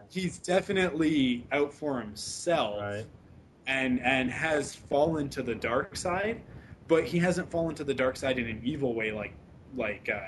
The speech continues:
Speaker 1: Sidious has. Sidious is evil through and through, right?
Speaker 2: Right.
Speaker 1: And, uh, and some of the other characters are, are totally evil. Like, Tarkin is evil.
Speaker 2: Right.
Speaker 1: He delights in the fact that they blow up Alderaan,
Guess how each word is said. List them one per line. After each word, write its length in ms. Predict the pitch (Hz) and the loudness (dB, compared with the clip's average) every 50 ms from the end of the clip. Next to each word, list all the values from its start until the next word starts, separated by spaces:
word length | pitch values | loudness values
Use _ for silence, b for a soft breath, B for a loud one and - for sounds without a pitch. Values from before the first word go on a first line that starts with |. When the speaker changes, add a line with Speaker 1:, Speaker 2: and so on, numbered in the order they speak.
| 92 95 - | -12 -12 -14
Speaker 1:
Sidious 460 | - - 165 180 175 160 120 107 - - | -4 6 6 6 8 8 2 2 0 -6
has. 220 | 120 - - - | -10 -12 -10 -12
Sidious 540 | - - - 220 240 220 190 147 120 - - | -12 0 2 4 4 6 4 2 2 2 -2
is 160 | 120 117 113 123 | -6 -6 -4 -2
evil 360 | 123 135 151 123 117 107 104 | -2 -2 0 0 -4 -6 -6
through 280 | - - 139 131 117 | -8 -6 -4 -2 -2
and 140 | 104 101 - | -4 -6 -12
through, 320 | - - 131 123 107 - - - | -10 -6 -4 -4 -4 -6 -8 -12
right? 200 | - 95 98 104 | -12 -10 -10 -10
Speaker 2:
Right. 100 | 101 104 - B B B B B B B - - | -12 -12 -14 B B B B B B B -6 0
Speaker 1:
And, 340 | 123 127 127 123 123 - 127 | 2 2 2 2 0 2 2
uh, 40 | 123 | 4
and 500 | 117 113 110 107 107 110 110 123 135 135 | 4 4 4 2 2 0 0 0 -2 2
some 160 | - 185 180 | 2 2 2
of 60 | 160 | 4
the 100 | 143 139 | 4 6
other 140 | 135 135 131 | 6 4 2
characters 460 | 135 - 120 110 107 - 120 110 104 107 | 2 0 -2 -2 -2 -4 -6 -8 -6 -8
are, 160 | 101 101 - - - - - | -6 -6 -6 -8 -8 -12 -10
are 140 | 110 104 104 | -10 -10 -10
totally 580 | - - - - 175 180 165 139 131 117 110 | -12 -14 0 4 6 6 8 6 4 2 0
evil. 320 | 104 110 123 120 117 95 95 - | 2 2 2 2 2 0 -12 -12
Like, 180 | - 104 - | -14 -14 -14
Tarkin 540 | - - - 185 180 175 - 143 117 107 101 | -12 0 2 4 4 4 2 -4 -4 -4 -6
is 160 | 98 95 - - - | -8 -10 -14 -16 -8
evil. 300 | - 117 117 110 - 92 | -2 -2 -2 -2 -2 -8
Speaker 2:
Right. 180 | - 101 101 101 - - - - - - - - - - - - - | -16 -16 -18 -20 -20 -20 -20 -20 -20 -20 -20 -20 -20 -20 -20 -20 -6
Speaker 1:
He 240 | - 208 208 202 165 | 4 6 6 6 6
delights 640 | - - 156 143 131 127 131 135 147 151 156 151 | 4 6 6 6 6 6 6 6 4 4 2 -2
in 80 | 139 131 | -2 -2
the 120 | 123 113 | -2 -2
fact 300 | - - 131 120 113 120 120 | -2 0 2 2 2 0 -2
that 120 | 117 - | -6 -2
they 140 | - 117 113 | -2 -2 -2
blow 300 | 110 120 120 117 113 110 | 0 -2 -2 -2 -2 -2
up 100 | 107 - | -4 -2
Alderaan, 380 | - 143 117 117 107 104 - | 0 0 0 0 0 -4 -10